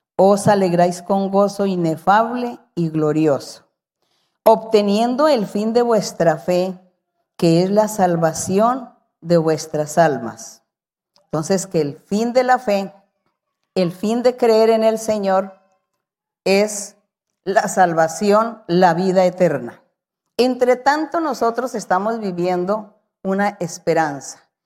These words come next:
Tenemos la esperanza, cada uno de nosotros tenemos una esperanza. ¿Y cuál es la esperanza que tenemos? La esperanza de un día llegar allí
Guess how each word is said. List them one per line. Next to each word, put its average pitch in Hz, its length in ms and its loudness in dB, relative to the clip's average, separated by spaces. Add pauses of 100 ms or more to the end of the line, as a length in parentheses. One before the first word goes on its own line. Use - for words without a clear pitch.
(400)
Tenemos 180 460 -2
la 170 220 -2
esperanza, 175 720 -2
cada 185 240 2
uno 190 240 -2
de 180 120 0
nosotros 190 720 -2 (360)
tenemos 175 540 -6 (100)
una 220 220 -4
esperanza. 147 680 -10 (600)
¿Y 147 80 -16
cuál 220 360 4
es 226 80 -4
la 226 80 0
esperanza 220 600 -4
que 202 100 -4
tenemos? 233 680 -4 (360)
La 156 100 -6
esperanza 170 600 -2
de 170 140 0
un 165 140 -4
día 175 200 -2
llegar 170 360 0
allí 185 440 -4